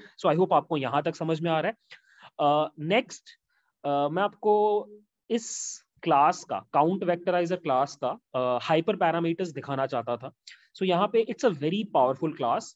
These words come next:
जिसमें बहुत सारे तरीके के आप customizations कर सकते हो, settings change करके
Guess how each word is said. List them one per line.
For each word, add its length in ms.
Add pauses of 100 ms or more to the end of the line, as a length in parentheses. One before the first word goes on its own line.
(100)
जिसमें 400
बहुत 400
सारे 360
तरीके 380
के 120
आप 220 (160)
customizations 800
कर 140
सकते 360
हो, 60
settings 480
change 300
करके 360